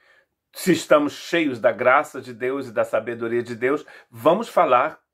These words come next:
de acordo com esta graça e com esta sabedoria. Neste texto de Provérbios, ele está dizendo que aquele que faz fofoca, que sai falando mal dos outros,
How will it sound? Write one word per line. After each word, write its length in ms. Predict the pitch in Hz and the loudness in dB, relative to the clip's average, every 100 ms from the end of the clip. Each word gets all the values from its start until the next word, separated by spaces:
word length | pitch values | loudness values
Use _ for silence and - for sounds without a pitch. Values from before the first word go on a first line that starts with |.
| _ _ _ | _ _ _
de 140 | 110 | -6
acordo 360 | 143 175 185 180 | -2 2 0 2
com 80 | 190 | 0
esta 240 | 185 202 | 2 2
graça 460 | - 117 123 139 147 | 2 2 2 0 -6
e 60 | |
com 160 | 151 120 | -6 -6
esta 240 | 117 139 | -6 -8
sabedoria. 680 | - 139 147 175 226 202 - _ _ _ _ _ _ _ _ _ _ _ _ _ _ - | -6 -4 -2 -4 -4 -8 -10 _ _ _ _ _ _ _ _ _ _ _ _ _ _ -4
Neste 280 | 131 135 156 | -2 -2 0
texto 300 | 214 220 170 | 0 0 -2
de 120 | 160 | -4
Provérbios, 680 | 156 143 123 135 175 151 123 | 2 2 4 2 2 2 -2
ele 120 | 139 | -6
está 220 | 135 160 | 0 2
dizendo 280 | 139 135 202 | 2 -4 -6
que 100 | 180 | -4
aquele 380 | 165 - 247 202 | -4 -8 -14 -8
que 140 | 156 | -10
faz 320 | - 170 180 | 2 2 2
fofoca, 640 | - 139 - - 156 180 175 | -2 -4 -4 0 0 0 -4
que 160 | - 127 | -14 -8
sai 240 | - 151 | -2 0
falando 380 | 143 120 127 117 | 0 -4 -4 -4
mal 340 | 120 139 135 | 2 2 2
dos 220 | 123 107 | -6 -6
outros, 440 | 123 131 131 139 | -4 -4 -6 -14